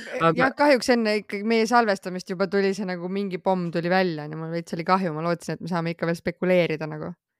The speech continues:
Speaker 2: Kui
Speaker 1: Jah,
Speaker 2: see
Speaker 1: aga vaata,
Speaker 2: muidugi on
Speaker 1: mina
Speaker 2: see ainuke
Speaker 1: isegi
Speaker 2: pomm.
Speaker 1: ausalt öeldes, ma olen nüüd juba siin oma selle,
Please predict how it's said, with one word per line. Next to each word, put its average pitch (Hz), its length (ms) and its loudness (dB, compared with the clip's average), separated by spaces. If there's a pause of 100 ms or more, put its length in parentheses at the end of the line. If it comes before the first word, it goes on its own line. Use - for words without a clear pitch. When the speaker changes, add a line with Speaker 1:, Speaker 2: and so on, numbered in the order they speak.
(220)
Speaker 2:
Kui 220 100 8
Speaker 1:
Jah, 214 160 8
Speaker 2:
see 175 160 0
Speaker 1:
aga 196 40 4
vaata, 220 160 0
Speaker 2:
muidugi 180 120 2
on 175 60 4
Speaker 1:
mina 330 140 4
Speaker 2:
see 233 120 6
ainuke 180 240 2
Speaker 1:
isegi 214 100 0
Speaker 2:
pomm. 202 140 4
Speaker 1:
ausalt 247 360 0
öeldes, 202 320 -2 (180)
ma 208 200 0
olen 208 160 2
nüüd 190 120 -2
juba 196 200 2
siin 190 200 -2
oma 190 160 -2
selle, 185 300 2